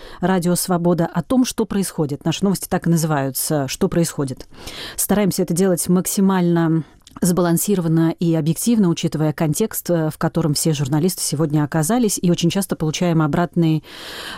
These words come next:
отзыв от, э, зрителей, которые благодарят, э, за то, что мы освещаем события именно так. Это очень важно сейчас, потому что, как я говорила, в социальных сетях и вообще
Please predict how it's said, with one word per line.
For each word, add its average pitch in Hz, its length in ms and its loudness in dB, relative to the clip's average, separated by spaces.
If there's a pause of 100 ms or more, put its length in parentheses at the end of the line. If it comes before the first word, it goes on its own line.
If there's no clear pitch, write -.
отзыв 190 440 0
от, 156 220 -4
э, 156 180 2
зрителей, 170 500 0
которые 160 280 -2
благодарят, 165 600 0
э, 156 140 0
за 147 140 0
то, 170 160 0
что 160 240 -2
мы 156 260 4
освещаем 165 500 -2
события 156 500 0
именно 160 380 2
так. - 260 -6 (540)
Это 220 200 0
очень 214 280 2
важно 220 280 0
сейчас, 233 440 -2
потому 180 320 0
что, 180 440 0
как - 180 -2
я 170 100 2
говорила, 170 580 2 (140)
в 175 380 2
социальных 202 520 0
сетях 165 640 -2
и 190 240 2
вообще 180 640 0